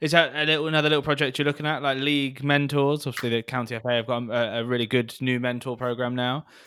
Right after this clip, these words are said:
Is that, is that something that, that you guys can kind of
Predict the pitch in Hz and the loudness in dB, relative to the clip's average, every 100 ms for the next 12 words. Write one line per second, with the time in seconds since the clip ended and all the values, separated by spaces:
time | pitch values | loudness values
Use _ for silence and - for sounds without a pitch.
0 | - - 127 123 - 123 127 117 131 123 | -12 -4 0 0 -2 -4 -4 -4 -4 -4
1 | 120 117 - _ _ _ _ _ _ _ | -2 -4 -4 _ _ _ _ _ _ _
2 | - - 127 131 127 123 117 - 113 117 | -12 -6 -2 0 2 2 0 -4 -10 -6
3 | 117 | -6